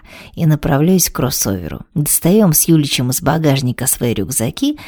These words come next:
и двигаемся в сторону арендованного двухэтажного деревянного дома, расположенного на берегу реки. Конечно, в начале марта всё смотрится не так живописно, как летом или осенью, но,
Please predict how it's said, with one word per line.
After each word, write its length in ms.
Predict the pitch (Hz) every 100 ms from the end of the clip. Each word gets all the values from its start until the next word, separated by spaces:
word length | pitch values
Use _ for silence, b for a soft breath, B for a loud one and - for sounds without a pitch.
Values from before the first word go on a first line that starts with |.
| B B
и 140 | 190 170
двигаемся 680 | 160 214 196 190 160 -
в 60 | 175
сторону 580 | - 180 185 160 139 -
арендованного 800 | 156 143 139 180 190 170 143 139
двухэтажного 800 | 143 151 160 - 165 160 156 143
деревянного 600 | 147 147 151 151 156 151
дома, 340 | 139 113 110 - -
расположенного 800 | 151 - - 131 151 170 147 131
на 160 | 127
берегу 380 | 127 123 120 135
реки. 400 | 127 120 - - B B B B
Конечно, 500 | - 156 156 208 -
в 60 | 120
начале 420 | 123 - 120 110
марта 380 | 151 175 - 147 B B B
всё 220 | - 254
смотрится 560 | - 165 156 147 - 135
не 140 | 139
так 200 | 202 190
живописно, 600 | 151 113 107 - - 120
как 240 | - 117 139
летом 400 | 214 - 135 107
или 140 | 120
осенью, 440 | 143 208 160 135
но, 220 | 131 147